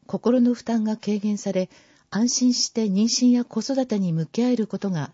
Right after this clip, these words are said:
重要であることから、今後も親同士の交流などの支援に工夫して取り組むとともに、必要に応じて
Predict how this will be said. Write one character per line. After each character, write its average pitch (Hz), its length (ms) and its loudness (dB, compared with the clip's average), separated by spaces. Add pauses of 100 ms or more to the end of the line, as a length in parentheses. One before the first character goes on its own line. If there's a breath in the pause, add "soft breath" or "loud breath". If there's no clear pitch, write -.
(140)
重 185 200 0
要 240 180 2
で 226 120 -2
あ 226 80 -2
る 208 100 -2
こ 180 120 -8
と 190 100 -6
か 175 120 -6
ら、 160 180 -4 (720 soft breath)
今 240 200 4
後 226 120 4
も 208 240 0 (480 soft breath)
親 269 260 4
同 285 160 2
士 226 140 -2
の 208 160 0
交 208 200 0
流 262 160 0
な 262 120 2
ど 240 100 0
の 196 140 0
支 196 220 -6
援 214 220 2
に 202 120 -2
工 - 200 -8
夫 220 200 -2
し - 120 -6
て 214 140 -2
取 190 220 -4
り 214 60 -4
組 226 200 0
む 196 60 -2
と 175 160 -6
と 175 160 -6
も 180 120 0
に、 175 200 -2 (520 soft breath)
必 - 280 -4
要 269 180 2
に 247 140 4
応 233 100 0
じ 220 160 -6
て 202 200 -6